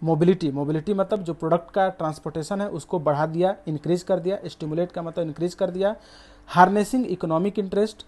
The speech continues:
हार्नेसिंग मतलब इकोनॉमिक इंटरेस्ट जो है उसको बढ़ावा देना and नेशनल यूनिफिकेशन को भी बढ़ाया, ठीक है। A wave of economic nationalism strengthened the wider nationalistic sentiment growing at that time, ठीक है।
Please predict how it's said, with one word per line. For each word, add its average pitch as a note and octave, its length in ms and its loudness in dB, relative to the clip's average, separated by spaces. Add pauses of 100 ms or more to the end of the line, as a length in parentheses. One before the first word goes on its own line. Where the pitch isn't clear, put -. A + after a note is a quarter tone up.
हार्नेसिंग D3+ 500 -4
मतलब A3+ 260 -4 (360)
इकोनॉमिक D#3+ 480 -2
इंटरेस्ट F3 420 -2
जो G3 60 -2
है F#3+ 100 -2
उसको E3+ 240 -4
बढ़ावा C#3+ 400 2
देना F#3 280 -2
and - 400 -8
नेशनल F3 420 0
यूनिफिकेशन D3+ 640 -4
को F3+ 120 -2
भी F3+ 80 0
बढ़ाया, E3+ 400 0 (300)
ठीक A3 140 2
है। F#3+ 160 0
A E3 100 0
wave G#3 320 6 (100)
of G3 200 4
economic F#3 380 -2
nationalism F3 640 -4 (100)
strengthened D#3+ 560 -6
the E3 180 2 (560)
wider A3+ 320 8
nationalistic F#3+ 640 -4
sentiment E3+ 480 -6
growing D3 320 -2
at D3 120 0
that C#3 200 -10
time, B2+ 200 -10 (580)
ठीक D3+ 140 -2
है। C4 140 0